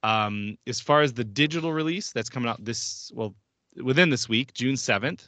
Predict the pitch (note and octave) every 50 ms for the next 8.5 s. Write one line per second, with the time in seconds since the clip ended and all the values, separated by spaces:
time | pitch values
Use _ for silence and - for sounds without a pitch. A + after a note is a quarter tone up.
0 | _ _ - G#2+ G#2 G#2+ G2 G#2+ G#2+ G#2 G#2 G2+ F#2 A2 G#2 G2 G#2 G2+ F#2+ G2+
1 | - D3 D#3 G3 F#3 - - - - _ _ _ _ _ _ _ _ _ _ -
2 | A2 G#2+ G#2 G#2 G#2 G#2+ A2 G#2+ A#2 G#2 G2 - A#2 G#2 G#2+ F#2+ F2 - G#2+ -
3 | - - - G#2 G#2 - - F#2+ - G#2 A2+ B2+ B2+ - D3 C#3 C#3+ D3+ D#3+ -
4 | _ _ _ _ _ _ _ _ _ _ G2+ G2+ G2+ G2+ G2+ - _ A#2+ B2 B2
5 | A#2+ A#2 A#2+ A#2 A#2 A#2 A#2 A2+ A2+ A2+ - A2+ G#2+ - - - - C3+ C#3 D3
6 | D#3 D#3+ D#3+ D#3+ D3 C3 - B2+ A#2 A#2 A#2 A2+ - B2 B2 A#2+ A#2+ A#2+ A#2+ A#2+
7 | A#2 A2+ G#2+ _ _ _ - B2+ A#2+ A#2 C3 C3+ C#3+ C#3+ C#3 C3 B2+ A#2 G#2+ G#2
8 | G#2 G2+ G2+ G2 G2 G2 G2 F#2+ G2